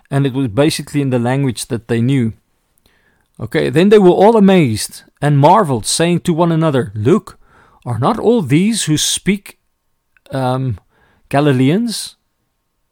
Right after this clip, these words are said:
So the question is, are not all these people who speak in, come from this area where they only speak this one language or maybe two languages? And how is it that we hear each in our own language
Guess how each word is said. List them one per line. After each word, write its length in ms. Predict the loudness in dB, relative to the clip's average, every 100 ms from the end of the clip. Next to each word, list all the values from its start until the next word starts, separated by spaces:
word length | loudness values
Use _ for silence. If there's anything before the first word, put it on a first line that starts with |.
| _ _ _
So 140 | -6 -4
the 60 |
question 400 | 0 0 0 0
is, 200 | 0 0 -6 -20 -8 0
are 120 | 2
not 200 | 2 0
all 160 | -2
these 240 | 0 -2 -2
people 380 | -4 -4 -4 -2
who 320 | -2 -4 -6 -10
speak 460 | -10 -6 -6 -6 _ _
in, 580 | -14 -4 -4 -4 -12 -20 _
come 180 | -6 -6
from 240 | -4 -4 -2
this 160 | -4
area 380 | 0 0 0 -2
where 160 | -2 -2
they 100 | 0
only 200 | -2 -2
speak 360 | -4 -6 -6
this 160 | -10 -6
one 220 | -4 -2
language 360 | -2 -2 -4 -4
or 60 |
maybe 240 | -4 -4 -6
two 180 | -6
languages? 680 | -4 -2 -2 -6 -10 -16 -20 _ _ _ _ _ _ _ _ _ _ _ _ _ -6
And 100 | 0
how 180 | 2 2
is 160 | 2
it 140 | 0 2
that 180 | 0 0
we 220 | 0 0
hear 420 | -2 0 0 0
each 460 | -2 -2 -4 -4 -14
in 320 | -2 0 0
our 300 | 2 2 2 2
own 240 | 2 4
language 680 | 4 2 2 0 -2 -10